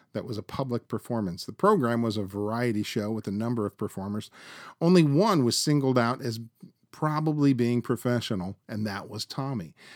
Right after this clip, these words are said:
And this event was recorded in his local paper, so we know Tommy was doing shows even while working for the railroad station. Now, if we fast forward to eighteen ninety-one, Tommy Downs did not start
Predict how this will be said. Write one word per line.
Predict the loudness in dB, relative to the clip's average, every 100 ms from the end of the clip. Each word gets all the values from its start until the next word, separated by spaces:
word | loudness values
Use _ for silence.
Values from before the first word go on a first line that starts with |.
| -16 -4
And | 6
this | 6 6
event | 4 2 2
was | -2
recorded | -2 -4 0 2 2 0
in | -2
his | -2 -2
local | -2 -2 -4
paper, | 0 2 2 0
so | -2 -2
we | -2
know | -2
Tommy | -4 -4 -2 -2
was | -2
doing | -2 -2 -2
shows | -2 -2 -2
even | -2 -2 2 2
while | 0 -2
working | -2 -2 -4 -6 -6
for | -6
the | -6
railroad | -2 0 0 -4 -6
station. | -6 -8 -8 -12 -16 _ -20 -20 -20 -12 2
Now, | 4
if | 4
we | 2
fast | 2 0 0 0
forward | 2 2
to | 0 -4
eighteen | -4 -2
ninety-one, | -2 -4 -2 0 0 0 -6 -14 -12
Tommy | -2 2 4 4
Downs | 2 0 -2 -4 -6 -8 _ _ _ -6
did | -4
not | 0 0 0
start | -2 0 2 2